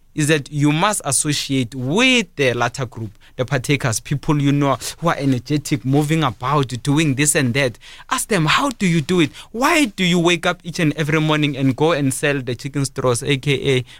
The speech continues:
Malana?" You know, so what do you do? How do you do it? You see, why are you selling a, a maize meal? You know, I mean, you could, you, you could just stay at home and wait maybe for government to give you social grant.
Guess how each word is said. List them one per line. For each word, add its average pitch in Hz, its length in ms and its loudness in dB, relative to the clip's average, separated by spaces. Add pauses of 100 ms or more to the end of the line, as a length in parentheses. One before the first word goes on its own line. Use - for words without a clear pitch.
(120)
Malana?" 113 480 0
You 123 140 -4
know, 127 220 0 (240)
so 135 540 0 (120)
what 208 320 -2 (140)
do 175 120 0
you 156 200 2
do? 131 400 0 (260)
How 247 240 2
do 156 160 0
you 151 140 4
do 160 240 0
it? 113 220 -2 (180)
You 147 80 2
see, 160 320 2 (260)
why 214 300 2
are 180 80 2
you 156 120 2
selling 165 440 2
a, 135 560 2
a - 20 2
maize 143 320 2
meal? 127 300 0 (240)
You 147 120 0
know, 156 100 2
I 156 140 2
mean, 160 240 2
you 151 120 -2
could, 139 320 -6
you, 147 220 -4
you 160 320 -6
could 135 180 -2
just 185 200 0
stay 180 260 2
at 175 100 2
home 165 400 0
and 131 220 2
wait 156 240 2
maybe 156 300 0
for 139 340 0 (320)
government 165 480 2
to 135 80 -8
give 147 220 -2
you 160 80 2
social 160 400 0
grant. 147 340 -2